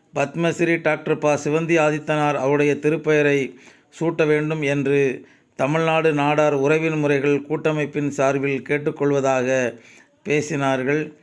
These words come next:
இந்த நிகழ்ச்சியில் தென்காசி நாடார் சங்கத்தினுடைய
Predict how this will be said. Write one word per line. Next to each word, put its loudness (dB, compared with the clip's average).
இந்த -2
நிகழ்ச்சியில் 0
தென்காசி 0
நாடார் 0
சங்கத்தினுடைய 0